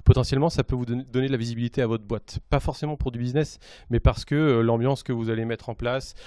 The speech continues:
le produit que vous allez faire est cool, et du coup, ça va intéresser des gens. Nous, à chaque, euh, session du lab qu'on a fait, on a fait la front page de Hacker News. C'était complètement, euh, inespéré, on l'a pas fait pour ça.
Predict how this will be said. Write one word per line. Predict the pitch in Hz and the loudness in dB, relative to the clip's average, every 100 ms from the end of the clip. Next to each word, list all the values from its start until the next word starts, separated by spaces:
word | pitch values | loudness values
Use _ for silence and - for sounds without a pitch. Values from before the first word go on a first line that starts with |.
| - | -4
le | 117 | -2
produit | - 135 | 0 0
que | 131 | 2
vous | |
allez | 120 113 | 2 2
faire | - 113 | 0 -4
est | 113 | -4
cool, | - 151 | -4 -2
et | 127 | -2
du | 110 | -2
coup, | 113 | -8
ça | 139 | -8
va | 113 | -6
intéresser | 101 - 110 101 110 | -6 -6 -6 -6 -6
des | 101 | -6
gens. | 104 - - - | -6 -12 -20 -8
Nous, | 131 156 143 | 6 10 10
à | |
chaque, | 120 156 156 - | 8 4 0 -2
euh, | 117 107 | -2 -2
session | 104 123 - 123 | -4 -8 -8 -10
du | |
lab | 117 120 | -8 -10
qu'on | 117 | -8
a | 110 | -10
fait, | - 156 | -6 -6
on | |
a | 117 | -6
fait | - | -6
la | 104 | -8
front | - 120 | -8 -10
page | - 131 107 | -8 -10 -6
de | 107 | -6
Hacker | 104 98 | -6 -8
News. | 101 151 120 - | -8 -8 -10 -18
C'était | - 107 | -18 -12
complètement, | 120 107 113 120 117 107 | -8 -4 -2 -2 -4 -4
euh, | 101 98 | -6 -8
inespéré, | 107 98 - 127 | -10 -8 -4 -2
on | 127 | -2
l'a | 104 | -2
pas | 101 | -4
fait | 113 | -6
pour | 110 - | -12 -10
ça. | 147 | -12